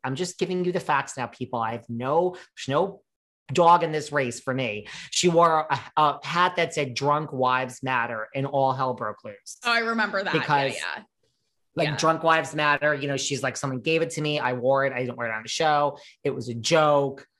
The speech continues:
Speaker 1: And this isn't even with covid. Now I'm switching all sorts of political platforms. And, you know, of course, like, B L M, and there was literally a mass uproar. So
Speaker 2: Because
Speaker 1: anyway, I
Speaker 2: people
Speaker 1: mean,
Speaker 2: said it was disrespectful, obviously goes without saying, right? Disrespectful. I mean,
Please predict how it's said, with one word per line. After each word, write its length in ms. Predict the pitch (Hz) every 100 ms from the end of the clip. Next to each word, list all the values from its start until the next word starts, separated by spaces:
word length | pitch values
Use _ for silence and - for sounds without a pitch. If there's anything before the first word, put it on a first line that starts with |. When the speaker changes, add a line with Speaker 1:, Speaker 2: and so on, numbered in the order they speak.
| _ -
Speaker 1:
And 100 | 170
this 180 | 175 175
isn't 180 | 160
even 180 | 165 135
with 120 | 123
covid. 340 | - 160 127 120
Now 220 | 143 156
I'm 120 | 131
switching 380 | 131 - 143 123
all 240 | 123 147
sorts 240 | 139 131 110
of 120 | 113 -
political 400 | - 131 127 127
platforms. 640 | 120 - 131 123 135 131 127
And, 140 | 131 - - -
you 120 | 180
know, 160 | 170 147
of 140 | 147
course, 420 | - 170 165 160
like, 180 | 151 131
B 100 | 147
L 220 | 135 131
M, 260 | 160 156 151
and 140 | 147
there 80 | 143
was 180 | 135 131
literally 560 | 127 127 151 160 151 147
a 100 | 131
mass 380 | 127 120 117 - -
uproar. 360 | 127 - 98 98 _ - - -
So 140 | - 190
Speaker 2:
Because 160 | 214
Speaker 1:
anyway, 280 | 233 254 202
I 20 | 175
Speaker 2:
people 60 |
Speaker 1:
mean, 120 | 170
Speaker 2:
said 100 | 160
it 80 | 254
was 140 | 226 -
disrespectful, 880 | 240 233 254 247 - 220 202 - 208
obviously 640 | 190 165 180 190 196 196
goes 200 | 185 180
without 280 | 185 170 180
saying, 420 | 175 165 156 165
right? 240 | 147 151
Disrespectful. 560 | - 180 180 - 165 180
I 60 | 254
mean, 300 | 285 294 294